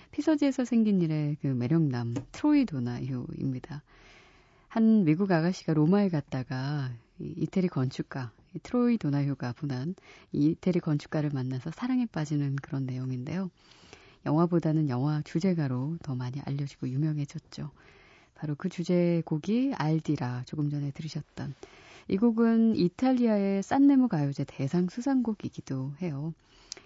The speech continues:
그 덕에 세계적인 히트곡이 되기도 했죠. 저쪽에, 비욘드라는 뜻의 알디라 함께 들었습니다.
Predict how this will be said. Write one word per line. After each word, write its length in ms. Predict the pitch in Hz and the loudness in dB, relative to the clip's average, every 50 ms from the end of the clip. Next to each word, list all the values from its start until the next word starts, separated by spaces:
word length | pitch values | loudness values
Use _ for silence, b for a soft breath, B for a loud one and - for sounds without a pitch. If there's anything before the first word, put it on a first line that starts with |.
| B B | B B
그 140 | - - 190 | -4 -2 0
덕에 520 | - 165 143 139 - 147 139 135 156 185 202 | 0 2 0 0 0 -2 -2 -2 -2 -4 -6
세계적인 480 | - - 240 240 240 - 202 170 170 165 | -6 -4 -2 -2 -2 -2 -2 -2 -2 -2
히트곡이 540 | - - - - - 302 285 277 247 240 226 | -4 -8 -16 -8 -4 -2 0 0 0 0 -2
되기도 380 | - 131 117 - - - 135 | -4 -6 -8 -8 -10 -8 -8
했죠. 400 | 147 180 - _ - - 180 147 - _ b b b b b b b b b b b b b b b b b _ | -8 -8 -10 _ -16 -16 -14 -14 -14 _ b b b b b b b b b b b b b b b b b _
저쪽에, 720 | - - 160 147 - _ - - 160 156 143 - 131 110 - _ _ _ - | -8 -6 -6 -6 -6 _ -4 -2 -2 -2 -2 -4 -6 -8 -10 _ _ _ -2
비욘드라는 920 | - 170 170 165 160 156 147 139 - 131 127 127 123 123 127 127 123 131 - | 2 2 4 4 4 2 0 -2 -4 -6 -6 -6 -6 -6 -6 -6 -8 -8 -8
뜻의 400 | - 170 - - 135 151 175 180 - | -10 -10 -8 -8 -8 -8 -8 -8 -6
알디라 420 | 139 143 139 131 - 143 - 127 | -4 -4 -4 -4 -6 -8 -8 -8
함께 600 | 120 135 131 - - 175 - - - 135 143 143 - | -8 -10 -12 -14 -16 -16 -14 -12 -12 -12 -12 -12 -14
들었습니다. 600 | - - 143 139 - - - - - 160 - 156 | -16 -16 -16 -16 -16 -16 -16 -14 -14 -12 -14 -14